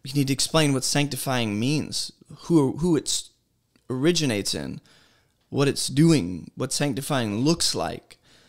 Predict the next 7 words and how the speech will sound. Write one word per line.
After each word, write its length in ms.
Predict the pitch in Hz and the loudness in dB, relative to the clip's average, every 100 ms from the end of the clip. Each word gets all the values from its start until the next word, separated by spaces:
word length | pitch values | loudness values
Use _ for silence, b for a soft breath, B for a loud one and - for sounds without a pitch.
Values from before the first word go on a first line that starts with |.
| b - | b -6
Um, 720 | 92 92 90 107 - - - _ | -4 -2 -4 -6 -8 -12 -18 _
and 80 | 139 | -2
so 140 | 147 135 | 0 0
First 240 | 185 - | 0 0
Corinthians 340 | 202 185 147 | 0 0 0
one 180 | 156 147 | 0 -2
two, 420 | - 160 131 123 | 0 0 -2 -4